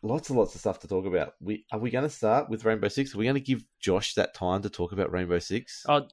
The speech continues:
Speaker 2: Rainbow Six is gonna be real quick, so you may as
Speaker 1: Okay.
Speaker 2: well.
Speaker 1: No one fall asleep. Hang with us.
Speaker 2: <laughs>
Speaker 1: We'll be right. It's all good. Josh,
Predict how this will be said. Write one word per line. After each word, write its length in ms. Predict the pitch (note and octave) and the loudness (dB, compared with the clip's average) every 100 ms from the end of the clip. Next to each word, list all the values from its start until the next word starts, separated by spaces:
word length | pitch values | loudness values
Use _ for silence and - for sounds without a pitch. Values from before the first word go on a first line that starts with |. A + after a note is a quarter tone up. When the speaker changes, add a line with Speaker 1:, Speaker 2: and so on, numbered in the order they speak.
| _ _ | _ _
Speaker 2:
Rainbow 260 | C#3+ F#3 D#3 | 2 4 4
Six 220 | - B2+ | 2 -4
is 60 | A#2 | -6
gonna 140 | G2 | -8
be 60 | F2+ | -10
real 400 | F#2+ G2+ G2 F#2 | -4 -2 -2 -4
quick, 260 | - G2 - | -2 -2 -2
so 300 | - G2+ G2 | -8 -6 -4
you 120 | G2+ | -4
may 160 | G#2+ A2+ | -4 -4
as 80 | F#2+ | -4
Speaker 1:
Okay. 40 | G#2 | -4
Speaker 2:
well. 160 | G2 G2 - - | -4 0 -2 -2
Speaker 1:
No 180 | F#2+ A2 | 0 2
one 160 | A#2+ A#2 | 2 2
fall 220 | A2+ A2 | 4 2
asleep. 400 | - G2+ A2 - - _ _ _ | 2 0 0 -4 -20 _ _ _
Hang 220 | A2+ A2+ A2 | -6 -4 0
with 140 | A2 | 0
us. 260 | C#3+ C#3 - D3 | 0 -4 0 2
Speaker 2:
<laughs> 0 | D#3+ - D#3+ | 2 -2 -4
Speaker 1:
We'll 120 | E3+ | -2
be 60 | F#2+ | 2
right. 400 | F#2 F#2+ B2 C#3 _ - | 6 8 6 4 _ -18
It's 160 | - - | -14 -4
all 140 | F#2 | -4
good. 260 | F#2 G2+ A#2+ - - | 0 0 -2 -6 0
Josh, 480 | G2 G2+ G#2 - | 6 6 4 -8